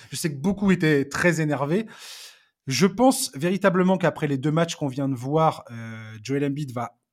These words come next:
clairement re-, re-, revenir dans cette course au M V P. Et s'il continue sur cette lancée, il n'y a pas de raison qu'il n'y soit pas jusqu'au bout de l'année et peut-être enfin, euh, obtenir ce sacre. Mon cher Théophile,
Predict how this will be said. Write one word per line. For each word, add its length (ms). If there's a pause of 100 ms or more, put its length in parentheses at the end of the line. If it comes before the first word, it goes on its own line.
(240)
clairement 400
re-, 240
re-, 720
revenir 400
dans 100
cette 180
course 280
au 40
M 120
V 160
P. 220 (420)
Et 60
s'il 260
continue 300
sur 160
cette 220
lancée, 420
il 460
n'y 40
a 40
pas 160
de 60
raison 340
qu'il 280
n'y 100
soit 380
pas 160
jusqu'au 360
bout 200
de 100
l'année 320
et 60
peut-être 480
enfin, 560
euh, 220 (380)
obtenir 560 (100)
ce 180
sacre. 360 (1080)
Mon 200
cher 300
Théophile, 680